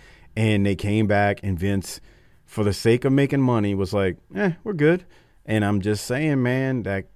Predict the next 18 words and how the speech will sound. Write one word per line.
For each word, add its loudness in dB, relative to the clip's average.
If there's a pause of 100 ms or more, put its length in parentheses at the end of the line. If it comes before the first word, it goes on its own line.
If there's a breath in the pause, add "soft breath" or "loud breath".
(240)
like, -6
I 2
would 2
never 2
say 0
never 0
when -4
it -4
comes -4
to -10
that. -8
Now, 0 (420 soft breath)
do 4
I 6
really 4
think -2
it'll 0
happen? 2